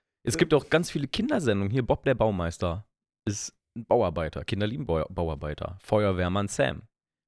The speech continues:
Oder, oder hier Paw Patrol oder, ähm, die Rettungsflieger von, äh,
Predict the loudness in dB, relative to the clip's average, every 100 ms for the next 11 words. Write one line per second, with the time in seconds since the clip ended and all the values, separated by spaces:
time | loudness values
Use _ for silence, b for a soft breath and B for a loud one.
0 | _ 0 2 2 0 -2 -4 -4 -6 -4
1 | -4 -2 -4 -2 -2 -2 -2 -4 -2 -2
2 | -2 -2 -4 -6 -8 -12 _ _ _ _
3 | _ -4 -2 0 -2 -2 -2 2 2 0
4 | 0 0 0 -2 -6